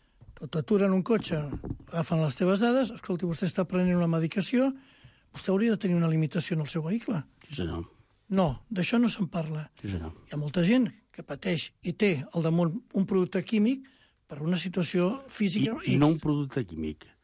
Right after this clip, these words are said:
Speaker 1: Eh?
Speaker 2: És a dir, jo podria parlar d'alguna persona que es va estar un any sense conduir perquè resulta que tenia apnees i fins que no va tindre una màquina per poder dormir, un respirador per poder dormir, que llavors no s'adormia enlloc,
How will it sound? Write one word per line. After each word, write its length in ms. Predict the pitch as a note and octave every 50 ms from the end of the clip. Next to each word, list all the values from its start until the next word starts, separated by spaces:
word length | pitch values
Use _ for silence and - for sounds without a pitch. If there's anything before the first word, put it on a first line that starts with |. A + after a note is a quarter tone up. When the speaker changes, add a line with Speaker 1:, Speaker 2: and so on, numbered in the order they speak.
| - _
Speaker 1:
Eh? 120 | - A#3 C#4 C4+ -
Speaker 2:
És 80 | A#2+ G2+
a 40 | G#2+
dir, 120 | B2 B2 -
jo 160 | A#2 A2+ C3
podria 320 | C3+ D3 D3+ D3+ C#3+ D3
parlar 280 | B2 B2+ A#2+ A#2 A#2 A2
d'alguna 320 | G2+ G#2 G#2+ A#2 B2 B2+ A#2
persona 300 | A2 G#2 - - D3 C#3+
que 80 | C3 A#2
es 20 |
va 60 | A2
estar 160 | G#2+ - G#2 G2
un 80 | G#2+
any 120 | G#2+ G#2 F#2
sense 320 | - - C3+ D3 - - A2+
conduir 460 | F#2+ G#2+ G2 F2+ E2+ E2+ F#2 A#2+ G3 - - - - _ _ _ _ _ _ _ _ _ _ _ _ _ _
perquè 300 | - B2+ B2 - - A#2+
resulta 320 | A2+ A2+ G#2+ A#2 C3 B2+ C3
que 100 | A#2+ A2
tenia 300 | - A#2 A2 B2 B2+ G#2+
apnees 560 | G2+ G2 G2 G2 G#2+ C3 G3 G#3 - - - _ _ _ _ _ -
i 80 | A2 G#2
fins 240 | - A#2+ A#2 G#2 -
que 80 | A#2+
no 80 | B2 C#3+
va 80 | C#3+ A#2
tindre 220 | A#2 A#2 A2 A2+
una 100 | A2 A2+
màquina 460 | A2 G#2 G2 F2 E2 F#2 F2 E2+ E2+ E2+ - - - - _ -
per 160 | - G#2+ G2 -
poder 220 | - G#2+ A#2 A#2
dormir, 320 | A2+ A#2 A2 G#2 G#2 G2 F2+
un 120 | F#2+ G2+ A2
respirador 440 | A2+ G2+ - - A2+ G#2 F#2+ F#2 E2+
per 100 | F2+ F2+
poder 220 | E2+ F#2 F#2+ F#2+ F#2
dormir, 320 | F#2 F#2 F2+ F#2 A#2+ F3+ G#3 - - - - _ _
que 120 | - A2 A2
llavors 340 | G#2+ G2+ G2+ G2+ - - - _ _ _ _ -
no 180 | - A2+ A#2 A#2
s'adormia 540 | - - G#2 F#2+ G2 F#2+ F2+ F#2+ F#2+ F2+ F2
enlloc, 340 | F2+ G2 B2 F#3 G#3 -